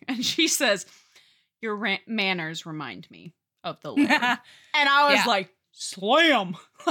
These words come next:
Speaker 2: Yeah,
Speaker 1: Like
Speaker 2: that's, that's a slam. That's a slam right there. Well, and also, this whole time, everybody, we haven't, like, made a big thing of it, but everybody's, as soon as they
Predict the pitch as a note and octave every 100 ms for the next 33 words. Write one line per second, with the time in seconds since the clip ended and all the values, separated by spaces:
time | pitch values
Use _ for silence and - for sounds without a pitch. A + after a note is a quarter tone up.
0 | - G#3 F#3 A#3+ - - G3 - - -
1 | F3 F#3 F3 F3+ D#3 B2+ D3 _ D#3 D#3
2 | F3 - D3 D#3 D3+ - A#2 D#3+ - -
3 | - - G4+ G#4 G#4+ A#4+ G4+ D#4 D#4 -
4 | - D#4 E4 - E4+ F4+ D4+ E4 C#4+ G#3+
5 | G#3+ - B3+ C#4 C4 A#3+ G#3+ A#3+ D4+ E4+
6 | C4+ A3 G#3+ G3 G3 F3+ F#3 F#3 G#3 C4
7 | - G#3+ G#3 A#3+ A#3 A3+ A3 - _ _
8 | _ - G#3+ - A#3+ C4 A#3 G#3+ -